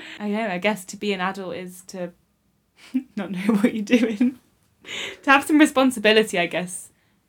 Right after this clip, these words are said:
no matter what that is. When you're a child, like, you don't really have to think about,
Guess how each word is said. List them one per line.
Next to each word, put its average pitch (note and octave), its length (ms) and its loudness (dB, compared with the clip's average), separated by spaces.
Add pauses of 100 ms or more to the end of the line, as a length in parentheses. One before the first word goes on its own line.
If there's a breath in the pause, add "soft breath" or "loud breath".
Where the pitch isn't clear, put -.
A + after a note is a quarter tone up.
(240)
no G#3 120 0
matter F3+ 200 2
what F#3 180 -2
that E3+ 160 -4
is. F3 340 -6 (520)
When B3+ 180 4
you're C#4+ 120 8
a C4+ 60 4
child, A#3 340 2
like, G#3 100 -6
you G3 60 -12
don't G#3 220 -6
really G3+ 220 -4
have G3+ 200 -10
to - 80 -20
think F#3+ 280 -10
about, F3 320 -4